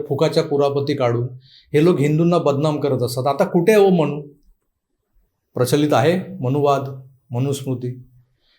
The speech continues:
त्या त्यांचा रोख हिंदू देवी देवतांच्या नालस्तीकडे अधिक असतो. या विचारधारेचे अनेक नेते, स्वयंघोषित नेते महाराष्ट्रात आबाळ हेपलत बोंबलत फिरत असतात.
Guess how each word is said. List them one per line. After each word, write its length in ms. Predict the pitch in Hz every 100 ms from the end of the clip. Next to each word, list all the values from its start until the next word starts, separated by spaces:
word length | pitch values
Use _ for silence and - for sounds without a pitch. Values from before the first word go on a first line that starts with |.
| _
त्या 100 | 196
त्यांचा 220 | 208 202
रोख 320 | 202 180 214 -
हिंदू 380 | 151 170 202 175
देवी 240 | 180 196
देवतांच्या 520 | 175 170 180 180 185
नालस्तीकडे 640 | 165 147 165 - 165 170 160
अधिक 280 | 139 143
असतो. 380 | 135 - - - - _ _ _ -
या 80 | 175
विचारधारेचे 800 | 170 214 220 185 190 190 202 208
अनेक 300 | 160 190 190
नेते, 580 | 165 147 110 90 - - _ _ _ _ _ _
स्वयंघोषित 680 | - 160 170 151 156 175 165
नेते 300 | 147 131 143
महाराष्ट्रात 560 | 151 127 135 135 147 143
आबाळ 300 | 123 135 127
हेपलत 480 | 117 120 135 139 117
बोंबलत 400 | 120 123 127 127
फिरत 180 | 117
असतात. 280 | 107 - -